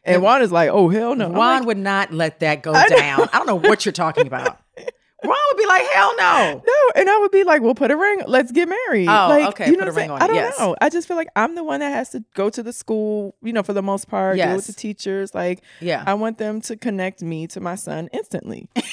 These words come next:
Speaker 1: So Corey, I'm sure he's happy he's not named Corey Bragg.
Speaker 2: I'm sure, too.
Speaker 1: <laughs> I hate
Speaker 2: I'm
Speaker 1: my,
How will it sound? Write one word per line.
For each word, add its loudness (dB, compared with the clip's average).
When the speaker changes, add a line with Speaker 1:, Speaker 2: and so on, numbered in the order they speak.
Speaker 1:
So 2
Corey, 4
I'm 0
sure 0
he's -4
happy -2
he's -8
not -8
named -8
Corey -6
Bragg. -4
Speaker 2:
I'm 2
sure, -4
too. 0
Speaker 1:
<laughs> -18
I -6
hate -4
Speaker 2:
I'm -2
Speaker 1:
my, -6